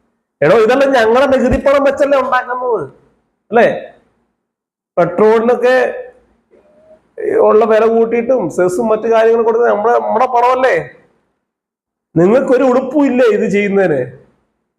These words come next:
എടാ, നൂറ്റി ഇരുപത്തഞ്ച് വർഷം പഴക്കമുള്ള മുല്ലപ്പെരിയാർ ഇപ്പോഴും കിടപ്പുണ്ട്. ആ മുല്ലപ്പെരിയാറിനെ കുറിച്ച് നമ്മളിങ്ങനെ പറയുന്നുണ്ട്, ഇപ്പൊ പൊട്ടി പോണു. അവന്മാരെ ഇപ്പൊ,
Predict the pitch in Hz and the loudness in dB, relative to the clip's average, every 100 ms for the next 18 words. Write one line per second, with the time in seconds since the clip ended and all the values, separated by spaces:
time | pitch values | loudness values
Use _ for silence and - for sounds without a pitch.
0 | _ _ 196 254 285 262 277 294 294 302 | _ _ 0 0 2 0 0 0 0 0
1 | 302 285 - 262 262 262 262 233 247 240 | 0 0 0 0 0 0 -2 0 -2 0
2 | 269 277 277 269 269 269 269 262 269 262 | 0 0 0 0 -2 -4 -2 -2 0 -4
3 | 233 185 - _ _ - 240 247 254 262 | -2 -6 -6 _ _ -2 0 2 2 2
4 | 262 269 262 254 254 240 247 254 247 240 | 2 2 0 0 0 -2 0 0 -2 -6
5 | - _ _ - 226 247 254 220 - 254 | -20 _ _ -4 0 2 2 0 -2 -2
6 | 254 233 240 220 208 185 - - _ _ | 0 -2 -2 -2 -2 -2 -6 -14 _ _
7 | _ _ _ _ - 208 247 262 269 262 | _ _ _ _ 0 2 2 2 2 2